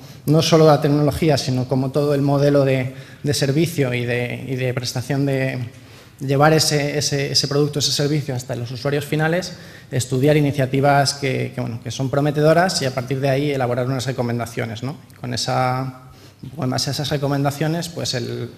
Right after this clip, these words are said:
el Banco Interamericano también tiene más criterio para financiar unas acciones u otras, poner a trabajar a los distintos actores y, y crear una comunidad más activa en este tema, ¿no? Entonces, bueno, unas fotos que no da tiempo a comentar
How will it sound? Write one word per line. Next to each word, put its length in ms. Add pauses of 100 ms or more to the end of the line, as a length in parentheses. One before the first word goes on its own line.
(320)
el 100
Banco 220
Interamericano 580
también 320
tiene 180
más 160
criterio 480
para 380
financiar 540
unas 240
acciones 460
u 60
otras, 540 (340)
poner 260
a 60
trabajar 380
a 40
los 160
distintos 420
actores 560
y, 260 (420)
y 60
crear 260
una 180
comunidad 400
más 180
activa 280
en 80
este 160
tema, 240
¿no? 100 (360)
Entonces, 220
bueno, 280
unas 260
fotos 340
que 300
no 320
da 80
tiempo 240
a 60
comentar 920